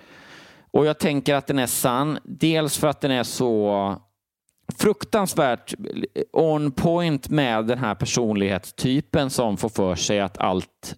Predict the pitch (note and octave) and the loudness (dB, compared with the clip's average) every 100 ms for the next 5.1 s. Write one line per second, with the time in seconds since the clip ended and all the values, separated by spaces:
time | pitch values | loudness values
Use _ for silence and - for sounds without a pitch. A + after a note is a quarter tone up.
0 | _ G2+ G#2 F#2+ F#2+ F#2 F#2+ A2 - G2+ | _ -4 -2 0 2 2 2 0 -2 -2
1 | F2+ F2+ F2 F2 E2 - _ _ - - | 0 0 0 -2 -4 -12 _ _ -8 0
2 | C3 - G2+ A#2 - - F2+ - - - | 0 2 0 -2 -4 -4 -4 -4 -18 -20
3 | _ _ - - - C3 - B2+ A#2+ G#2+ | _ _ -20 -2 0 0 0 0 2 2
4 | G#2+ A2 A2+ C#3+ - _ B2+ A#2+ A#2+ A2 | 2 2 2 0 -2 _ -2 0 0 0
5 | G2 | -2